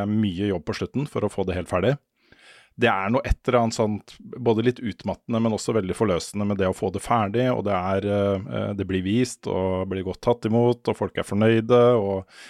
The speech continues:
vi er på en måte i mål. Eh, det er en sånn helt spesiell følelse. Og så er det bare andre gangen vi har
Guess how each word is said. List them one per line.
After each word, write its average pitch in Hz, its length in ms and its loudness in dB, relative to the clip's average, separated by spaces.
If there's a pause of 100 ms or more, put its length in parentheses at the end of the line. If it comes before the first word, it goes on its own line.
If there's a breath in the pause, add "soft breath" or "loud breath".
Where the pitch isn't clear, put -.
(140 loud breath)
vi - 80 -4
er 95 60 2
på - 100 -6
en 117 80 0
måte 104 160 -2
i 117 80 2
mål. 123 300 4 (560)
Eh, 104 220 2
det 104 160 0
er 104 180 4
en 107 120 -2
sånn 104 280 -4
helt 92 200 -6
spesiell - 340 -8
følelse. 90 460 -8 (180)
Og 101 80 -10
så 139 80 0
er 107 120 2
det 117 60 -4
bare 180 160 2
andre 117 220 0
gangen 110 320 0
vi 113 140 2
har 104 260 0